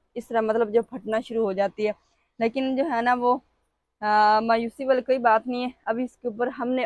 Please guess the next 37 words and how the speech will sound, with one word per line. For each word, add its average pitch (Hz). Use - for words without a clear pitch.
और 226
मिट्टी 233
लगानी 220
है, 240
उसमें 240
जो 240
है 247
ना 240
चीज़ें 240
होती 247
हैं, 240
जैसा 220
कि 233
रेत 226
होगी 226
और 240
बहुत 247
सारी 247
का-, -
काफ़ी 233
चीज़ें 233
होती 233
हैं, 233
वो 220
काफ़ी 226
ज़्यादा 220
मंड 240
इसे 247
कहते 208
हैं, 254
वो 226
डालेंगे 226
तो 240
मिट्टी 214
जो 233
है 226
इंशाल्लाह 220